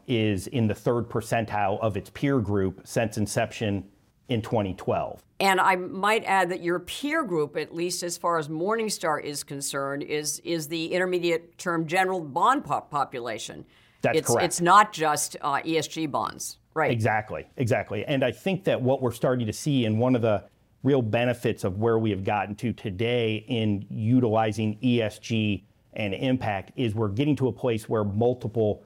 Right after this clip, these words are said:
Speaker 1: options now exist that have longer run track records. So you're able to look at ten-year track records and have a more apples to apples comparison where you can look at performance, you can look at risk, and you can get a better sense of how those funds are performing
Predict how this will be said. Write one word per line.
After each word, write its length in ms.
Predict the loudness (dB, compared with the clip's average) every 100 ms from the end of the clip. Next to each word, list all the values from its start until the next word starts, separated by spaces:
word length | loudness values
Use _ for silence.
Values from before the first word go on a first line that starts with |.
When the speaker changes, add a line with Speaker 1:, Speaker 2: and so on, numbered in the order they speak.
| _ _ _ -2
Speaker 1:
options 480 | -2 -2 -2 -2 0
now 240 | 0 0
exist 380 | -2 0 0 0
that 120 | -4
have 280 | 0 0 0
longer 420 | 2 2 2 0
run 260 | 2 0 0
track 360 | -2 -2 -2
records. 360 | -8 -10 -14 -4
So 140 | 0
you're 220 | 2 4 4
able 200 | 2 0
to 120 | 0
look 280 | 0 0 -4
at 160 | -12
ten-year 460 | -6 -2 0 0 0
track 340 | -2 -4 -2
records 400 | -2 -2 -4 -4 -10 _ -6
and 160 | -4 0
have 220 | 0 2
a 60 |
more 260 | 2 2 0
apples 280 | -2 -2 -4
to 140 | -2
apples 280 | -4 -4 -8
comparison 600 | -10 -4 0 2 2 0
where 140 | 2 2
you 120 | 0
can 160 | 0
look 280 | 0 0 -2
at 100 | -4
performance, 500 | -4 -2 0 0 0
you 80 | -4
can 160 | -4 -2
look 240 | -2 -4
at 80 | -6
risk, 440 | -2 0 0 -6 -18 _ _ 0
and 140 | 2
you 80 | 2
can 200 | 2 0
get 160 | 2
a 60 | 2
better 300 | 2 0 0
sense 400 | 0 2 2 2
of 160 | 0 -2 _ -10
how 280 | -2 2 4
those 240 | 2 2
funds 300 | 0 2 2
are 80 | 0
performing 840 | -2 -6 -2 2 4 4 2 -2